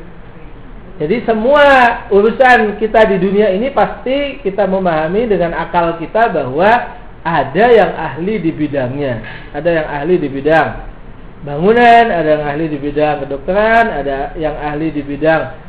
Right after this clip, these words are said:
masak memasak, ada yang ahli di bidang dan, dan yang lain-lain.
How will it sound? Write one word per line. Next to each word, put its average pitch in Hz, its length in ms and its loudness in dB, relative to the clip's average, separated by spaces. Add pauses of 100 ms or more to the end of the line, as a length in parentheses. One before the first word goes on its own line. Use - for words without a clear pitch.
(120)
masak 160 480 -2
memasak, 240 960 2
ada 151 220 -4 (100)
yang 151 80 -4
ahli 147 320 -4
di 147 160 -4
bidang 147 480 -2
dan, 156 240 0
dan 151 320 -4
yang 147 160 -6
lain-lain. 143 800 -2